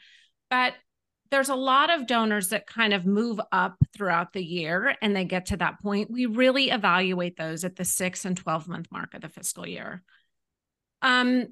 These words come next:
another issue really can be seen in silos, right? We talk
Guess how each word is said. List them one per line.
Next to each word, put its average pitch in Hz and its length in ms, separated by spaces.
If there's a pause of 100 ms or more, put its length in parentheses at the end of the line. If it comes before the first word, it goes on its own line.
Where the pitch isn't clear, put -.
(140)
another 285 460
issue 226 800 (580)
really 233 720 (600)
can 240 220
be 214 140
seen 220 320
in 196 160
silos, 202 840
right? 208 240
We 220 280
talk 208 340